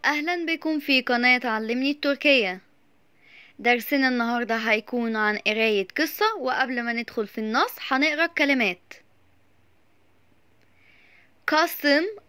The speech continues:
آيı. كاسم آيı. شهر تشرين الثاني.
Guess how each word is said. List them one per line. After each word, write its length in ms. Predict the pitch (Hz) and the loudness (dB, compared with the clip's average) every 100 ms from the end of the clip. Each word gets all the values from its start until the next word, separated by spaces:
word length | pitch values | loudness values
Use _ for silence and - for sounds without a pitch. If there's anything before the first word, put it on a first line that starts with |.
| _ 277 | _ 0
آيı. 540 | 285 294 294 262 196 - _ _ _ _ _ _ _ _ _ _ _ _ _ - | 0 0 0 0 -2 -12 _ _ _ _ _ _ _ _ _ _ _ _ _ -2
كاسم 760 | 311 302 - - 262 269 330 - _ _ - | 2 2 -2 -2 0 0 -4 -10 _ _ 0
آيı. 540 | 262 285 277 277 190 - _ _ _ - | 2 2 2 0 0 -6 _ _ _ -10
شهر 420 | - 277 294 285 - _ | 0 0 0 -4 -14 _
تشرين 640 | - 240 - 247 247 262 269 - | -6 -4 -2 0 0 0 -2 -2
الثاني. 760 | 240 - 311 330 330 233 175 | -4 -2 0 2 2 -4 -8